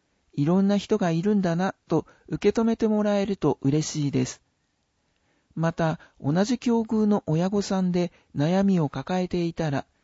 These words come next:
いつでも話を聞きますので、声をかけてください。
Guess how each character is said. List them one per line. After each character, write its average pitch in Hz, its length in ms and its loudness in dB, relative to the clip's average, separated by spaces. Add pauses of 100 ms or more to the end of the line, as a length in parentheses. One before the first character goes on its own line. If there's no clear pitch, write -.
(320)
い 240 120 -2
つ 247 100 -2
で 180 120 4
も 143 100 2
話 196 480 -2
を 180 80 2
聞 - 140 -16
き 175 120 -6
ま 170 140 0
す 156 140 -4
の 147 100 2
で、 135 220 -2 (240)
声 226 260 0
を 151 140 2
か 170 160 -6
け 151 120 -6
て 139 120 -4
く 135 100 -4
だ 131 140 -2
さ 131 240 -4
い。 113 100 -10